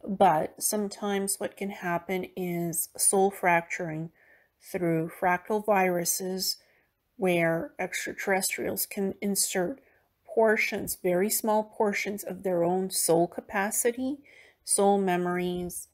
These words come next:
soul engrams into other human beings, and they can control them through that way. There's something like that that exists, so it's very important to respect your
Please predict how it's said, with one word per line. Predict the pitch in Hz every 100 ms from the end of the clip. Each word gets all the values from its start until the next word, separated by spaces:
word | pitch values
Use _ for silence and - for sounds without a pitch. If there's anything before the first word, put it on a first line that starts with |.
| _
soul | - - 185 180
engrams | 180 170 165 160 160 170 - -
into | 185 - -
other | 185 185
human | 185 196 185 175
beings, | 165 180 165 165 170 190 -
and | 202 185
they |
can | 165 165 175
control | 175 170 - 180 180
them | 180 175 170 -
through | - 180
that | 156 156 - -
way. | 185 - 226 - _ _ - _ _ _ - -
There's | 190 175 170 170 175 - -
something | - 190 185 202 190
like | 170 -
that | 175 180 -
that | 185
exists, | 185 180 175 190 233 277 - - - - _ _
so | - - 170 165 170 170 _ _ _ _ _ -
it's | 190
very | 196 208 262
important | 285 240 - 226 220 208 196 - - _ _ _ _ _ _ _ _ _ - -
to | 208 185 180 170 175 - _ _ _ _
respect | 196 190 - 190 185 -
your | 170 180 180 175 170 208